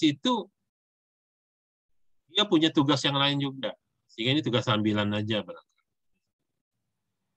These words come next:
Nah, apa yang saya ceritakan tadi, ya,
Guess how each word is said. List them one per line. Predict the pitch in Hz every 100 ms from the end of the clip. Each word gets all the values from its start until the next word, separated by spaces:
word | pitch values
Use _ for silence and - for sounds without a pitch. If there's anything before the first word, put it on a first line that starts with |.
| _ _ _ 131
Nah, | 147
apa | 165 190
yang | 185
saya | 185
ceritakan | 170 170 165 151 147
tadi, | 127 101 - - 127 _ _ _ _ _ _ _ _ _ _ _ _ -
ya, | 165